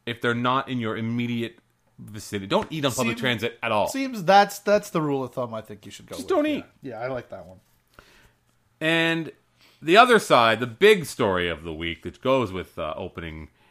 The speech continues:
Speaker 1: the home opener and everything is, of course, the turf. People making all kinds of shit about the turf.
Speaker 2: Oh, are people, do people talk about the turf at
Speaker 1: They've
Speaker 2: all?
Speaker 1: been talking about the
Speaker 2: No.
Speaker 1: turf.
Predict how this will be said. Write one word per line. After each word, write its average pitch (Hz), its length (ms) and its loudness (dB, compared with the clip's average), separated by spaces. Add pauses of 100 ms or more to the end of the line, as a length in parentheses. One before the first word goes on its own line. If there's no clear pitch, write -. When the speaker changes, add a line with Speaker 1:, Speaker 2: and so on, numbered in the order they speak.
(120)
Speaker 1:
the 95 80 -10
home 101 160 -6
opener 90 260 -4
and 82 80 -4
everything 82 280 -8
is, 98 240 -6
of 90 140 -12
course, 82 520 -8 (500)
the 95 120 -8
turf. - 460 -4 (680)
People 104 260 -8
making 92 300 -6 (160)
all 143 340 4
kinds 104 380 -4
of 87 80 -10
shit - 340 -6
about 90 300 -12
the - 60 -20
turf. 92 380 -8
Speaker 2:
Oh, 208 100 4
are 190 40 2
people, 208 480 -6
do 180 100 -12
people 185 200 -8
talk 180 160 -2
about 175 140 -4
the 156 60 -16
turf 196 220 -4
at - 60 -20
Speaker 1:
They've 135 80 -2
Speaker 2:
all? 123 60 -6
Speaker 1:
been 131 80 -6
talking 160 220 0
about 120 140 -4
the 95 60 -14
Speaker 2:
No. 170 60 -6
Speaker 1:
turf. 147 240 -2